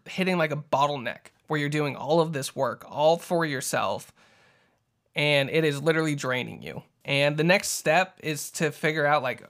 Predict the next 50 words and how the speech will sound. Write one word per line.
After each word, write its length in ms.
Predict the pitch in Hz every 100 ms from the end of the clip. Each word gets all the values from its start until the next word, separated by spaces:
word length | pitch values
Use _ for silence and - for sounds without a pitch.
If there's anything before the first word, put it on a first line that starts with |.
| - -
eliminate 760 | 165 165 208 196 160 165 -
any 320 | - 170 202 180
unnecessary 800 | 170 170 160 165 170 147 143 147
things 380 | - 139 160
that 180 | 170 175
you 200 | 170 180
just 200 | 190 185
don't 220 | 180 175
need 180 | 175 190
in 80 | 175
your 140 | 131
life. 320 | 107 101 - - _ - _ _
Um, 200 | 139 139
sometimes 420 | 139 156 165 165
it 40 | 151
can 120 | 156
be 140 | 127
rough, 400 | 139 180 190 - -
and 560 | 143 139 135 131 127 151
this 160 | 156
is 80 | 165
where 140 | 151
I'm 120 | 139 139
maybe 160 | 139
a 60 | 135
little 160 | 139
bit 80 | 135
more 160 | 131 135
biased 580 | 139 123 127 135 139 -
towards 500 | 135 123 120 - - -
minimalism 1040 | 139 143 143 143 143 147 147 147 143 139 -
and 560 | 135 127 120 120 - - - - - - _ _
being 160 | 180 180
a 60 |
little 140 | 160 165
bit 140 | 147
more 180 | 156 156
intentional. 760 | 147 - 143 143 185 208 214 - _ _ _
But 200 | 156 147
I 80 | 165
believe 400 | 175 175 208 185
that 220 | 165 156
if 100 | 151
something 400 | 185 185 190 175
is 160 | 165 -
truly 320 | - 214 202
not 320 | 156 156 147
providing 500 | - 143 143 151 143
you 180 | 175 180
value, 680 | 180 139 170 139 131 151